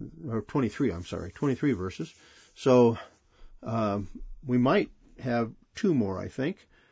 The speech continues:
I was thinking about putting one together for the, at the very end as kind of a conclusion as to how we could, uh, some of the lessons that we've learned through it, but I don't know. We'll see. Uh, and I don't know what we're going to do next.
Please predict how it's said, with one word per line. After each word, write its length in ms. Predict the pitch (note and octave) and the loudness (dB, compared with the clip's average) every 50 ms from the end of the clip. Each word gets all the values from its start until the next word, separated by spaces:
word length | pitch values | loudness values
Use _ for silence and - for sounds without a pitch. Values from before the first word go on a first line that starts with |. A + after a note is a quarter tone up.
| _ _ - | _ _ -2
I 60 | - | 2
was 160 | C3+ C#3 - - | 2 2 2 4
thinking 240 | D4 C#4 C#4 A#3 | 4 4 6 6
about 260 | D#3+ C3 - - G#2+ - | 6 6 6 4 4 4
putting 240 | F#3 E3 D3 C3 | 2 4 4 4
one 200 | B2+ C3+ C#3 C#3 | 4 4 4 2
together 500 | B2+ B2+ A#2 C3 C3+ C3 C3+ C3 B2+ A2+ | 0 0 0 2 2 4 4 2 0 0
for 340 | G2 - - - A#2+ A#2 A#2 | -4 -8 -10 -4 -2 -2 -2
the, 140 | A2 A2 G2+ | -2 -2 -4
at 80 | G2 - | -6 -4
the 80 | A2 | -2
very 240 | A2 A#2 A2+ - A#2 | -2 0 0 0 0
end 180 | B2 B2 B2 A2 | 0 0 0 0
as 80 | G#2 | -2
kind 220 | - - A#2 A#2 A2+ | -2 -4 -4 -4 -4
of 120 | G2 G2+ | -4 -4
a 120 | G#2+ G#2 - - - - - - - - - - - - | -6 -6 -8 -12 -20 -20 -20 -16 -14 -12 -12 -10 -6 -4
conclusion 680 | A2+ G#2+ - - - C#3+ D3 D3 C#3+ A#2+ C3+ C3 B2 B2 | -4 -4 -2 2 6 8 8 8 8 6 6 4 4 4
as 220 | A2+ A2 G#2 - | 4 2 0 -2
to 120 | - A2+ F#2+ | -4 -4 -4
how 220 | F#2+ A#2+ A#2 A#2 | -2 0 0 0
we 120 | A2+ A#2 A2+ | 2 0 0
could, 320 | - - A#2 G#2+ G#2 G#2 - A#2 | -2 -2 -2 -2 -2 -2 -4 -2
uh, 300 | A2 G2+ G2+ G2+ G2 G2 - - - - - - - - - | -2 0 0 -2 -2 -4 -6 -8 -10 -14 -20 -20 -18 -18 -10
some 200 | - - B2+ B2+ | -4 0 2 2
of 140 | A#2+ A2 G#2 | 2 2 0
the 200 | A2 A2 G#2+ G#2 | 0 0 0 0
lessons 360 | G#2 A#2 B2 B2+ - D3 C3 | 0 0 0 0 0 -2 0
that 80 | C3+ A#2 | 0 0
we've 220 | A#2 B2 A#2 - | 0 0 0 0
learned 260 | B2+ C3 C3+ C3 B2 | 0 0 0 -2 -2
through 220 | - - C3 C3 B2+ | -2 0 2 2 2
it, 100 | A#2 G#2 | 0 0
but 140 | G#2+ G#2 - | -4 -4 -2
I 120 | - A#2+ A#2+ | 0 0 0
don't 140 | A#2+ G#2 G#2+ | 0 0 -2
know. 100 | A2 G#2+ | -2 -2
We'll 160 | G#2+ A2 G#2+ | -2 -4 -4
see. 260 | - - F#2+ F#2+ - _ _ _ - - - - - - - - - - | -4 -6 -8 -8 -8 _ _ _ -16 -14 -12 -12 -12 -12 -14 -16 -18 -12
Uh, 260 | - - G#2+ G2+ F#2+ G2 | -8 -4 -4 -2 -2 0
and 100 | A2 A#2+ | 2 4
I 100 | B2 C#3 | 4 4
don't 180 | D3+ C#3 A2+ | 4 4 4
know 120 | C3+ C#3+ C#3 | 4 6 6
what 260 | B2+ B2+ C#3 - - | 6 6 4 2 2
we're 120 | B2+ B2 | -2 -2
going 200 | A2+ B2+ B2+ B2+ | 2 2 2 2
to 60 | A#2+ A2+ | 2 2
do 140 | B2+ B2+ | 2 4
next. 520 | B2 A#2+ A2+ G#2 - - - - - - | 4 4 2 2 -2 -6 -12 -14 -14 -16